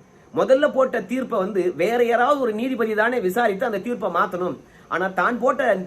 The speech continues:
தீர்ப்பையே வந்து பாத்தீங்கன்னா ஜி ஆர் சாமிநாதன் அவர்கள் நீதிமன்ற அவமதிப்பு வழக்குல மாற்றி எழுதுகின்றார்.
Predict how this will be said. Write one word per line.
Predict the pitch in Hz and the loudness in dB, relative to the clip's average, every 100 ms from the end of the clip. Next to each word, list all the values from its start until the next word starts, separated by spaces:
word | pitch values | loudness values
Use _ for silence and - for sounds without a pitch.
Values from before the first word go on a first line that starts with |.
| - | -4
தீர்ப்பையே | 262 277 262 262 | -4 -2 -2 0
வந்து | 247 220 | 0 0
பாத்தீங்கன்னா | 202 160 151 190 233 | -2 -2 -2 -2 -2
ஜி | 185 | 0
ஆர் | 233 - | 0 2
சாமிநாதன் | 202 254 254 208 | 0 0 0 0
அவர்கள் | 185 185 226 | -2 -4 -4
நீதிமன்ற | 240 254 254 233 | -6 -2 -2 0
அவமதிப்பு | 214 220 202 185 175 | 0 -2 -4 -2 -2
வழக்குல | 220 202 208 | 0 -2 0
மாற்றி | 202 262 220 | 0 0 -2
எழுதுகின்றார். | 180 165 160 190 | -2 -2 0 0